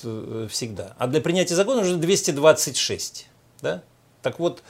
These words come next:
э, наши законы, мои законы, э, законы коммунистов, представители Л Д П Р, э, максимально набирали, ну, порядка двухсот восьми, двухсот,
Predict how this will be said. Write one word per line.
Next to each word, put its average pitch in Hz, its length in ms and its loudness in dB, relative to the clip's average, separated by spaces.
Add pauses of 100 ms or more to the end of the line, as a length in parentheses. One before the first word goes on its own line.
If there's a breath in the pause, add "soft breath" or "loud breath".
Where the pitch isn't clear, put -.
(400 loud breath)
э, 143 760 4
наши 196 380 4
законы, 147 500 0
мои 196 440 0
законы, 156 640 0 (440 soft breath)
э, 113 800 -2
законы 185 300 -2
коммунистов, 175 640 -2 (220)
представители 139 400 -6
Л 139 100 2
Д 127 160 -2
П 139 120 0
Р, 156 280 2 (380 soft breath)
э, 120 720 -2
максимально 175 640 2
набирали, 143 640 4 (320 soft breath)
ну, 139 100 -14
порядка 127 380 -2
двухсот 123 400 -6
восьми, 117 540 -4
двухсот, 107 440 -10